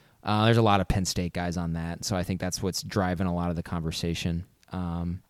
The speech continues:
from, I guess, you know, uh, basically what everyone is talking about, like, Penn State and Michigan are pretty much the exact same team. Michigan just has J J McCarthy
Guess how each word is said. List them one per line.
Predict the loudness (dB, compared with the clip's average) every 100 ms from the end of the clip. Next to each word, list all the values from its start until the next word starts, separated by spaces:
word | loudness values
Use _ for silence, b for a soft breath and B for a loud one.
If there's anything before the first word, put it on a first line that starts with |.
| _ b b b b b b b _
from, | -2 0
I | 4
guess, | 4 4 6
you |
know, | 6 6
uh, | 4 -2 -4 -2
basically | 2 4 6 10
what | 12
everyone | 12 10
is | 8
talking | 6 6 8
about, | 6 6 4
like, | 2
Penn | 8 8
State | 12 10
and | 10
Michigan | 6 8 4
are | 6
pretty | 6
much | 6 6
the | 2
exact | 2 0 -2
same | 0 0
team. | 2 2 2 4
Michigan | 4 4 2 2
just | 2
has | 2 0 0
J | 0 2
J | 4 2
McCarthy | 0 -4 -6 -6